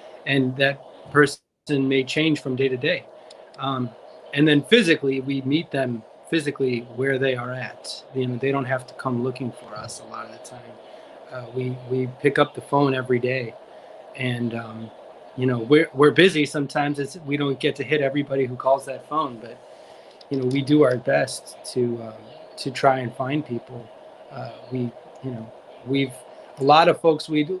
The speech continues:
see regularly, we know where their spot is, and it's not someplace you can see just driving past. Uh, you, you gotta know where to look. Um, but yeah, the, the essence of that is just knowing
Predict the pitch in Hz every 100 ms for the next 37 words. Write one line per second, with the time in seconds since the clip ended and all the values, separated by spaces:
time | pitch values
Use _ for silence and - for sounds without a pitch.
0 | - - 165 151 135 156 160 127 127 123
1 | 123 123 - - - - - 131 143 143
2 | 151 156 131 131 143 147 139 127 - -
3 | 143 135 120 113 - 127 127 127 139 139
4 | - 143 127 139 135 - 131 127 127 -
5 | 143 139 120 127 - - 127 - 120 110
6 | 127 123 110 - - - - - - -
7 | - - - - - - - - 127 120
8 | - 127 131 131 127 127 123 117 107 131
9 | 123 - - - - - - - - 123
10 | 117 113 110 - - - - - - -
11 | - - - - - - - - - 151
12 | 170 147 131 151 160 147 180 185 175 143
13 | 135 135 131 131 123 147 - 143 143 143
14 | 127